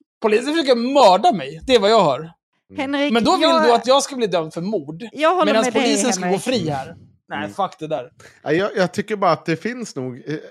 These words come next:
Speaker 2: än en gång, då blir det det här, eh, vi hamnar i den här diskussionen om hårdare straff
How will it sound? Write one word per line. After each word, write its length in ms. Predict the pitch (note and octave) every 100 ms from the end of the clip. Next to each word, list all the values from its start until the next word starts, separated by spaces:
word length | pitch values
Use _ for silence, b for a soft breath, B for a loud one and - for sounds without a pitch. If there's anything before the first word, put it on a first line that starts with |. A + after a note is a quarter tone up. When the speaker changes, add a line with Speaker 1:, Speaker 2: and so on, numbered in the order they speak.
| F#3
Speaker 2:
än 100 | F#3+
en 100 | D#3+
gång, 240 | A#2+ A#2 A#2+
då 60 |
blir 240 | C3 D3 C3+
det 120 | C3
det 80 | A2
här, 380 | A2 G#2 A2+ - -
eh, 200 | A#2+ G2+ G2 - - A#2 -
vi 160 | A2+ C3
hamnar 320 | C#3+ D#3 F3+
i 40 | D3+
den 100 | A#2
här 100 | G#2
diskussionen 640 | G#2+ A#2 A2 C3 A2+ G2+
om 260 | G2 G2 G2 b b b b -
hårdare 440 | C3+ A#2 A2+ A2+
straff 400 | - E3+ C#3